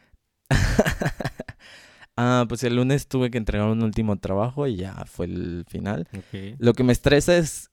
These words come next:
Speaker 1: eh, la irre-, la irresponsabilidad de los profesores. Por ejemplo, mi, eh, maestra que me estaba revisando este trabajo que tenía que ver con taller de investigación, que es la materia que todos odian porque,
Speaker 2: Ujú.
Speaker 1: pues, metodología y
Speaker 2: Claro.
Speaker 1: todo.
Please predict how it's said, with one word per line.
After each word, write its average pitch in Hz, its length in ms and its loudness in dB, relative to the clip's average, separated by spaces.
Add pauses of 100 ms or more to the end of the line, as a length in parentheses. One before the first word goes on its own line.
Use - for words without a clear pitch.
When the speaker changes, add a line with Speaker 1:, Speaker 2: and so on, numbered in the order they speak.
(120)
Speaker 1:
eh, 104 320 -2
la 104 140 -2
irre-, 104 440 -4
la 110 240 -2
irresponsabilidad 98 1000 -2
de 107 140 -2
los 101 200 -2
profesores. - 840 -4 (160)
Por - 120 -2
ejemplo, 165 420 -6 (360)
mi, 92 720 -2 (280)
eh, 90 140 -6
maestra 95 420 -4
que 101 100 -4
me 92 60 -4
estaba 95 240 -4
revisando 92 420 -6
este - 160 -12
trabajo 92 400 -2
que 92 100 -8
tenía 90 320 -6
que - 120 -8
ver 90 160 -6
con 80 640 -8
taller 90 320 -4
de 98 100 -4
investigación, 92 640 -6
que - 120 -6
es - 80 -6
la 87 100 -4
materia 92 440 -6
que - 100 -12
todos 95 300 -2
odian 104 320 0
porque, 104 460 -6
Speaker 2:
Ujú. 113 100 -8 (720)
Speaker 1:
pues, 95 180 0
metodología 90 840 -4
y - 20 0
Speaker 2:
Claro. 107 40 0
Speaker 1:
todo. 101 240 -4